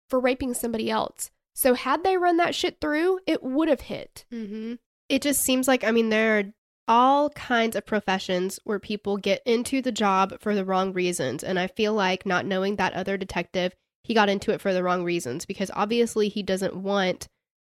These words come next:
Speaker 2: he didn't, that day did not want to see justice for someone.
Speaker 1: Yeah.
Speaker 2: Because he didn't give a shit about it.
Speaker 1: Or, yeah, and is it, "Well, I don't want people telling me how to do my job," or, you know, like, dick measuring contests, like, "She's not gonna send me the leads, I'm gonna get the leads on my own," like, whatever. I don't know what it was,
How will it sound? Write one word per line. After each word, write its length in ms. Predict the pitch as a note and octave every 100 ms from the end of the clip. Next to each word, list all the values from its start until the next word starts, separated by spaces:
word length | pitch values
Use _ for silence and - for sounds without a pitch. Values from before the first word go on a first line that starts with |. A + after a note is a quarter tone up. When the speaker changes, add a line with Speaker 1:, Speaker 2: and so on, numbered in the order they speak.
| _ _ _ -
Speaker 2:
he 240 | B3 B3+
didn't, 360 | B3 B3+ B3+ -
that 220 | A3 G3+
day 160 | G#3+ G3
did 140 | F#3+
not 180 | F#3 D3+
want 140 | F#3+
to 60 | F#3+
see 140 | G#3+
justice 460 | F#3 F3 E3+ D#3+ -
for 120 | -
someone. 580 | - E3 E3+ D#2 D3+ G#3 -
Speaker 1:
Yeah. 260 | A3 - - -
Speaker 2:
Because 180 | A3+ G#3+
he 80 |
didn't 160 | A3 G#3
give 100 | G#3
a 40 |
shit 160 | F#3+ G3
about 280 | F#3+ F#3+ -
it. 100 | - _ -
Speaker 1:
Or, 260 | F4+ F4+
yeah, 320 | - A#4+ D4+ -
and 140 | D4
is 260 | D#4+ D#4 C#4+
it, 400 | D4+ C#4 C4 -
"Well, 680 | C4 C4 B3 B3 A3+ A3 - _
I 140 | - C4
don't 140 | B3
want 180 | B3 A3+
people 280 | B3+ B3 A#3
telling 320 | B3 A3+ A3+
me 100 | A3+
how 120 | A#3+
to 80 | A3
do 120 | G#3+ A3+
my 140 | G#3+
job," 500 | G#3+ A3 A3 A3 G#3+
or, 120 | G#3+ G3+
you 140 | A3
know, 280 | A3+ G3 F#3
like, 340 | G3 C#3+ A3+
dick 200 | - B3
measuring 440 | A#3 A3 A3 A3 G#3+
contests, 600 | A3+ G#3+ G#3+ A3+ G#3+ -
like, 220 | F#3+ F#3
"She's 340 | - A#3+ A#3 A3
not 160 | G#3+
gonna 140 | G#3+ A3+
send 180 | A3 A3
me 100 | G#3+
the 100 | G#3+
leads, 220 | G#3+ G#3+
I'm 120 | G#3+
gonna 100 | A3 G#3+
get 140 | G#3+
the 60 | A3
leads 160 | G#3+ G#3+
on 60 |
my 140 | G#3+ G#3
own," 220 | G#3 G#3
like, 140 | G#3 -
whatever. 360 | G3+ G#3+ A3 -
I 80 | A#3
don't 120 | B3+
know 100 | G#3
what 160 | G#3 G#3
it 80 | A3
was, 380 | C4+ C4+ C4+ B3+